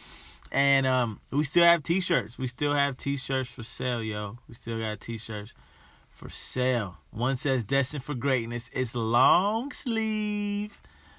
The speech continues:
Uh, and you're gonna love it. And the other one says, "Be courageous." And, uh, one, the Be Courageous has a really cool colorway that you should check out. The link for both those shirts is in the description of this episode.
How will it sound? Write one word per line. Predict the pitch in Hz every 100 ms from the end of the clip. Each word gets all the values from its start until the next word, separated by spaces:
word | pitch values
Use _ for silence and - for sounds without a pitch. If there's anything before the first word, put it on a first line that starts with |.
| -
Uh, | 117 107 104 104 95 95 113 _ - _ - _ -
and | 110
you're | 107
gonna | 113 107
love | 101 113 117 107
it. | 104 _
And | 110
the | 107
other | 120 135
one | 131 120
says, | - 110 107
"Be | 95 110
courageous." | 101 107 98 87 82 - - - - - - -
And, | - 92 95 95 92
uh, | 92 87 85 85 - - _ _ _ _ _ _ _ _ _ -
one, | 107 123 -
the |
Be | 107 123
Courageous | 131 123 123 117
has | 113 104
a | 101
really | 117 123
cool | 117 127 110
colorway | - 143 151 151 147 143
that | 131 -
you | 123
should | -
check | - 127 131
out. | 127 127
The | 101
link | 120 120
for | - 117 107 101
both | 101 120 123
those | 117
shirts | - 117 113
is | 104 98
in | 101 107
the | 98
description | 101 - 117 - 107
of | 98
this | 95
episode. | 95 101 98 110 101 101